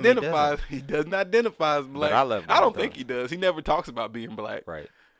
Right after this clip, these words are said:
Speaker 1: I love Game
Speaker 2: But
Speaker 1: of
Speaker 2: he had a
Speaker 1: Thrones.
Speaker 2: Jufro like, uh, like Drake.
Speaker 1: I never seen that.
Speaker 2: Yeah. <laughs> Oh man, he was a break dancer. This shit.
Speaker 1: Hey, you know, I never knew that. Uh, uh, what's his name? Vin Diesel's baby mama was Wonder Woman. Is Wonder Woman.
Speaker 2: Oh,
Speaker 1: That's his
Speaker 2: word?
Speaker 1: baby mama.
Speaker 2: Way to go, Vin Diesel.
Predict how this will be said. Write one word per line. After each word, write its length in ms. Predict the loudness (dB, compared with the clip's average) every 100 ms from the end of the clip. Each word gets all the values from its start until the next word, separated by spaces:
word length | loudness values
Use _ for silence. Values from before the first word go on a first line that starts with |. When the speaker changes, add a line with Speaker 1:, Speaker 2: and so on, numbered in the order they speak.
| _ _
Speaker 1:
I 100 | -10
love 180 | -8 -8
Game 100 | -8
Speaker 2:
But 120 | -4
Speaker 1:
of 0 |
Speaker 2:
he 60 | -2
had 180 | -2 -4
a 20 |
Speaker 1:
Thrones. 260 | -6 -8 -6
Speaker 2:
Jufro 200 | -6 -4
like, 180 | -4
uh, 220 | -4 -4 -4
like 180 | -6 -6
Drake. 260 | -8 -8 -10
Speaker 1:
I 80 | -16
never 180 | -16 -18
seen 180 | -20 -20
that. 140 | -20 -14
Speaker 2:
Yeah. 220 | -12 -12 -14 -6 -4
<laughs> 100 | -4 -6
Oh 140 | -10
man, 280 | -8 -10 -8
he 80 | -10
was 120 | -10
a 40 |
break 300 | -6 -4 -4
dancer. 280 | -4 -6 -6
This 140 | -6 -6
shit. 200 | -6 -8 -4
Speaker 1:
Hey, 100 | -2
you 140 | -2
know, 140 | -2 2
I 120 | 2
never 240 | 0 -6 -8
knew 180 | -12
that. 220 | -10 -10 -12 _ -20 -20 _
Uh, 100 | -12 -12 _ _
uh, 40 | -20 -20 -20 -16
what's 160 | -14
his 100 | -14
name? 140 | -18 -20 _ _
Vin 180 | -6 -4
Diesel's 260 | -4 -6 -6
baby 240 | -6 -6
mama 320 | -8 -10 -10
was 180 | -12 -14
Wonder 240 | -14 -14 -16
Woman. 300 | -20 -20 _ _
Is 140 | -6 -6
Wonder 240 | -8 -16
Woman. 240 | -18 -20 -18 -14
Speaker 2:
Oh, 180 | -12 -10
Speaker 1:
That's 240 | -8 -6 -6
his 80 | -8
Speaker 2:
word? 60 |
Speaker 1:
baby 180 | -12 -14
mama. 220 | -18 -20 -20 _ _
Speaker 2:
Way 120 | -20
to 100 | -20 -16
go, 200 | -16 -14 -18
Vin 200 | -20 -18
Diesel. 500 | -12 -10 -10 -14 -18